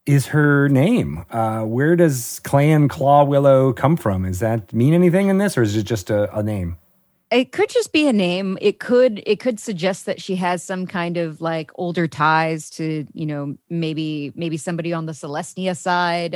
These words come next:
Speaker 2: um, that's, that's within the city. Uh, maybe she married into it. You know, maybe that's the name of her partner. Um,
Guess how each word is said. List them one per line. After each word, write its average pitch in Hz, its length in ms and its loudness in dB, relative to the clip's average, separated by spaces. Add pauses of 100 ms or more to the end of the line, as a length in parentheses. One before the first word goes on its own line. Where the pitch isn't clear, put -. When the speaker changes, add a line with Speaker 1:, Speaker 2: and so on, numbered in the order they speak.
Speaker 2:
um, 156 640 -6 (200)
that's, 170 400 -10
that's 175 260 -10
within 175 180 -6
the 175 80 -6
city. 170 460 -8 (480)
Uh, 156 360 2
maybe 165 300 -2
she 175 160 -6
married 233 440 0
into 269 360 -4
it. 127 240 -6
You 156 140 -8
know, 151 100 -6
maybe 156 220 -6
that's 165 240 -8
the 175 100 -8
name 180 220 -4
of 196 180 -6
her 226 340 -4 (280)
partner. 175 580 -4 (720)
Um, 147 300 -6